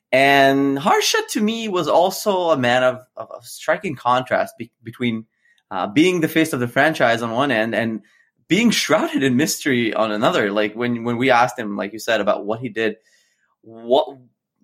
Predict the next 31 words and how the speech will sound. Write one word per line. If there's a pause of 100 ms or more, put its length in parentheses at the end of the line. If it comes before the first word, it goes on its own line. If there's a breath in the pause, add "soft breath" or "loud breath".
(180)
you
don't
really
know
a
lot
about
Harsha.
I
mean,
what
are
the
reasons
for
his
departure?
Well,
who
knows? (540 soft breath)
What
was
his (400)
role
really
with
the
Titans?
Nobody
knows.
What